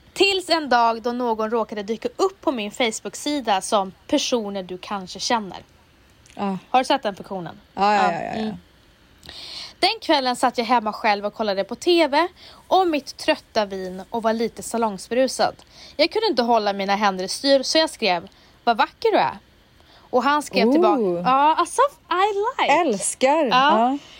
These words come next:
Speaker 1: Och han skrev tillbaka, "Tack detsamma." Den dagen var för snart sju år sedan och idag är vi förlovade med ett barn på varsitt håll och i s-, och i samma ålder och väntar vårt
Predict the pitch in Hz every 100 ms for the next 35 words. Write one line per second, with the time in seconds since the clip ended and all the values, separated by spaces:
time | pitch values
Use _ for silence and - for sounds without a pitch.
0 | - - 294 330 349 - 311 294 262 240
1 | 226 220 214 220 _ _ _ - 330 -
2 | 320 302 381 294 180 - _ - 349 415
3 | 320 269 247 240 233 226 - - - 208
4 | - - 247 214 208 240 233 - 131 104
5 | - 247 247 254 277 294 330 285 240 -
6 | 233 202 190 190 180 196 196 214 214 196
7 | 208 196 208 - 226 254 294 - 269 -
8 | 214 190 196 - 277 349 - - - -
9 | - 277 - - 320 240 196 190 185 180
10 | 247 240 254 220 202 185